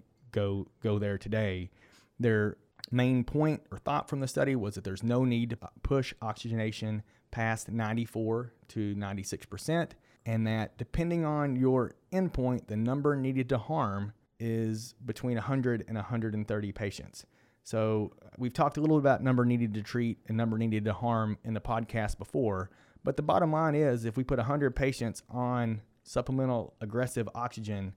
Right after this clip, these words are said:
in all of these, you know, common illness categories that we have, we're gonna have a bad outcome in one in a hundred. It seems like,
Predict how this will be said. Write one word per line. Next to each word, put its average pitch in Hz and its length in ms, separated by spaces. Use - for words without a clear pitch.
in 110 160
all 135 380
of 123 100
these, 120 520
you 117 80
know, 98 100
common 135 600
illness 127 480
categories 117 560
that 92 100
we 104 80
have, 113 400
we're 135 80
gonna 151 160
have 135 160
a 123 60
bad 120 200
outcome - 520
in 104 380
one 101 160
in 101 100
a 92 60
hundred. 110 300
It - 60
seems 165 180
like, - 100